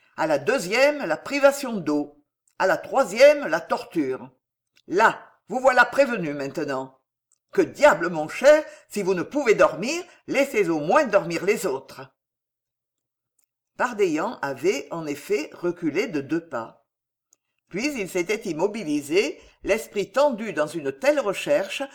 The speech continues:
que son visage paraissait n'exprimer qu'une profonde stupeur. Le gouverneur, persuadé qu'il avait, par sa seule présence,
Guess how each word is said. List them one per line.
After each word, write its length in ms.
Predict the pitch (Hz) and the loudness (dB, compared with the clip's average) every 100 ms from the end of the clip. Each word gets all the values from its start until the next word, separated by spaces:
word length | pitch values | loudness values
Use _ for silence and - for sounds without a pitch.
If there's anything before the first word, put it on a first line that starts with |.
| - | -10
que 100 | 269 | -4
son 200 | 269 220 | -2 -2
visage 580 | 160 247 233 180 151 143 | -4 -4 0 2 2 -2
paraissait 500 | 143 226 240 233 175 | -6 -4 -4 -4 -6
n'exprimer 760 | 151 233 - - 165 139 214 330 - - | -4 -6 -6 -4 -4 -2 -4 -6 -14 -10
qu'une 180 | 180 160 | -8 -8
profonde 600 | - - - 226 285 214 | -6 -8 -6 -4 -2 -4
stupeur. 720 | - 156 143 131 123 - _ _ _ _ _ _ _ _ _ _ _ _ _ _ _ _ _ _ - | -4 -8 -6 -6 -8 -10 _ _ _ _ _ _ _ _ _ _ _ _ _ _ _ _ _ _ -2
Le 140 | 170 | 0
gouverneur, 680 | 160 269 214 147 151 202 294 - _ - | 0 0 0 0 -2 0 -2 -6 _ -2
persuadé 720 | 302 - 277 220 160 240 302 | -2 -2 -2 0 2 -2 -4
qu'il 200 | 196 156 | -2 0
avait, 360 | 139 165 277 | 0 0 -2
par 200 | - 156 | -4 -10
sa 140 | - 147 | -4 -4
seule 340 | - 285 285 | 2 2 2
présence, 640 | 254 214 175 185 233 - | -6 -4 0 0 0 -6